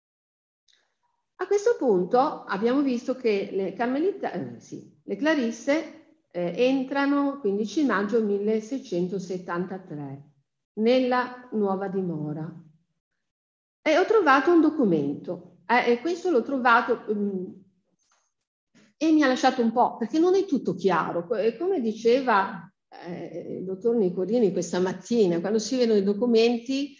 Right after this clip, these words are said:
si entra in una situazione di, di, infatti questo documento io l'ho tenuto per anni, non sapendo che farne a un certo punto, però ve lo propongo oggi. Allora, eh, nell'archivio di Stato di Genova ho trovu-, ho trovato un documento del,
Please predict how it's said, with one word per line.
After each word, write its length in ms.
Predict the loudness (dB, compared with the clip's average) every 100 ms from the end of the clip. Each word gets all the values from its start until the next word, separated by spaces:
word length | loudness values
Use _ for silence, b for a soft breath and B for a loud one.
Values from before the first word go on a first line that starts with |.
| B _
si 160 | 2
entra 240 | 4 4 4
in 120 | 4
una 160 | 4
situazione 920 | 2 -2 0 -2 0 2 2 2 -2 -4
di, 140 | -8
di, 420 | -4 0 -2 B B -2
infatti 320 | 2 2 2
questo 240 | 0 2
documento 520 | 2 2 2 4 6 8
io 100 | 8
l'ho 180 | 6
tenuto 460 | 4 2 2 0 -4
per 160 | -4 0
anni, 920 | 2 2 2 2 2 2 0 -6 -8
non 120 | -10
sapendo 420 | -10 -4 0 0 0
che 100 | -4
farne 460 | 2 2 4 0
a 40 | -4
un 60 |
certo 320 | -6 -12 -14 -14
punto, 400 | -6 -4 -4 -6
però 400 | -6 2 4 4
ve 100 | 0
lo 120 | 0 -2
propongo 500 | -8 -4 -2 0 0
oggi. 720 | 0 -2 -6 -6 -4 -4 -10 _ _ _ _ _ 2
Allora, 840 | 4 6 4 2 2 0 -6 -4
eh, 60 | -2
nell'archivio 560 | 0 -2 0 0 2
di 80 | 0
Stato 340 | -2 -4 -2 -4
di 140 | -4
Genova 640 | 0 0 2 -2 -4 -6
ho 80 | -6
trovu-, 520 | -6 -2 0 -2 -6
ho 80 | -12
trovato 380 | -2 0 2 2
un 100 | 0
documento 720 | -2 -2 0 2 2 0 -2
del, 180 | 0 0